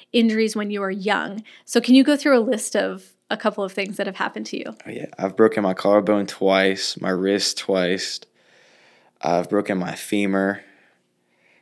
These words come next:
Speaker 2: I've, uh, sprained my ankle probably, like, three or four times. So it's, I've done a lot.
Speaker 1: Do you find that every time you get an injury, like, what goes through your mind?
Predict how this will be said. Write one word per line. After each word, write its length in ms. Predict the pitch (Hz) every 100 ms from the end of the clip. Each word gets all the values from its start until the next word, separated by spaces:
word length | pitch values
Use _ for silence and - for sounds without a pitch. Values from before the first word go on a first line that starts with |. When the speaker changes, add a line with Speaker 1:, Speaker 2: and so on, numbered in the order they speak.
| _ -
Speaker 2:
I've, 360 | 87 78 78
uh, 280 | 87 78 -
sprained 420 | - - 98 95
my 200 | 90 92 -
ankle 600 | 95 92 98 95 95 - _ _ _ _ _ _ _ _ _ _
probably, 180 | - 50
like, 80 | -
three 300 | - 87 87
or 40 |
four 200 | 87 -
times. 480 | - - 85 82 -
So 120 | - -
it's, 140 | -
I've 120 | -
done 140 | 180 -
a 60 |
lot. 280 | 87 - - _ _ _ _ _ _ _ _ _ _ _ _
Speaker 1:
Do 140 | 233 233
you 200 | 233 247
find 500 | 254 226 226 220 220
that 420 | 208 202 196 - -
every 240 | 220 226
time 180 | 220 226
you 140 | 208 202
get 160 | 208
an 100 | 202
injury, 720 | - 208 214 208 190 180 175
like, 220 | - 208 214
what 160 | 214
goes 160 | 220 214
through 100 | 196
your 140 | 185
mind? 340 | 185 - 220